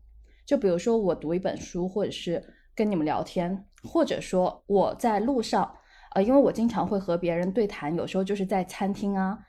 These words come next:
在路上啊的时候去聊，那我没有办法说及时的做记录怎么办？我要疯狂的开始让我的大脑立刻记住他说的每个观点，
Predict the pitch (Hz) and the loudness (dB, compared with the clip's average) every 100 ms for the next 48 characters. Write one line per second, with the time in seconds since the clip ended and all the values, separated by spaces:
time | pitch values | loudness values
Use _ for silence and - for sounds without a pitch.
0 | _ - 240 277 247 214 175 170 - - | _ -2 0 0 -2 -2 0 -2 -6 -8
1 | 156 190 165 - - 175 151 117 - - | -4 -2 -4 -6 -4 -2 -2 -4 -6 -14
2 | _ - _ 311 240 - - _ _ - | _ -20 _ 2 2 -2 -14 _ _ 0
3 | 220 196 190 190 311 226 - 262 220 202 | 4 6 6 6 6 4 2 2 0 -2
4 | 156 185 202 196 202 180 190 - 180 185 | -6 -4 -4 -4 -4 -6 -6 -4 -2 -2
5 | 196 196 202 190 190 165 151 - 170 - | -4 -4 -4 -4 -4 -6 -6 -4 -4 -6
6 | - _ - - 196 233 240 277 277 277 | -12 _ -20 -2 2 2 2 6 6 4
7 | 175 170 180 - 202 202 - 185 185 170 | -2 -2 -4 -4 -4 -4 -4 -4 -2 -2
8 | - 185 180 131 - 214 196 - 196 202 | -4 -4 -4 -4 -4 -4 -4 -4 -6 -4
9 | 190 170 - 185 185 - 196 180 151 170 | -6 -8 -8 -6 -6 -4 -4 -4 -6 -6
10 | 170 165 175 156 - | -6 -6 -6 -10 -12